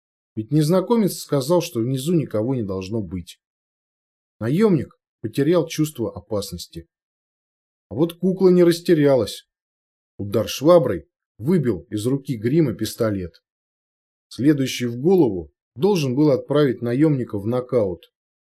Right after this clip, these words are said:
Однако Грим сумел уклониться и ответить кулаком в печень.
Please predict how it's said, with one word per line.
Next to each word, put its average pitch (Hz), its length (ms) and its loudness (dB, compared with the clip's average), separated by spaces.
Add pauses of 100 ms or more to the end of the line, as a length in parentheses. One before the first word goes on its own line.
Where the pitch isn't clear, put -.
(460)
Однако 151 420 -2
Грим 160 280 0
сумел 135 380 -2
уклониться 120 720 -4 (580)
и 185 60 -2
ответить 156 500 0
кулаком 113 460 -2
в - 120 -20
печень. 101 440 -6